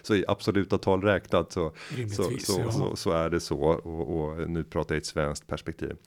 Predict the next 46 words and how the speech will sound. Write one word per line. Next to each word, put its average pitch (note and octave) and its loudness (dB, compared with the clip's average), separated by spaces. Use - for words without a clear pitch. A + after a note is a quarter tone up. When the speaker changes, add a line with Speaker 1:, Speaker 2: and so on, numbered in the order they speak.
Speaker 1:
Det A2 -2
har G#2 2
startats F#2 -2
företag D2+ -4
som - -10
aldrig D2+ -6
förr. - -8
Nu G2 0
har C3+ 2
ju C3 0
de F2 4
företagen D2+ 0
startats - -2
under A2 0
en, F2 -4
eh, E2+ 0
pandemi, D2+ -4
kanske F2 -4
i G2+ -4
vissa F2+ -2
lägen D2 -2
på - -8
grund C#2+ -2
av C#2 -2
nödvändighet. C#2 -6
För D#2 -6
att C2 -6
man C2+ -6
blev C#2+ -6
av C2+ -2
med D#2 -8
jobbet, D#2 -8
tappade - -10
försörjning. D#2 -4
Men A2 -2
Speaker 2:
Mm. G#2+ 0
Speaker 1:
en, A2 -10
en C#3+ -4
hel D#2 -4
del B2 -4
av C#3 -4
företagen B2 -6
har B2 -8
startats - -10
av C#3 -4
möjlighet. F#2+ -4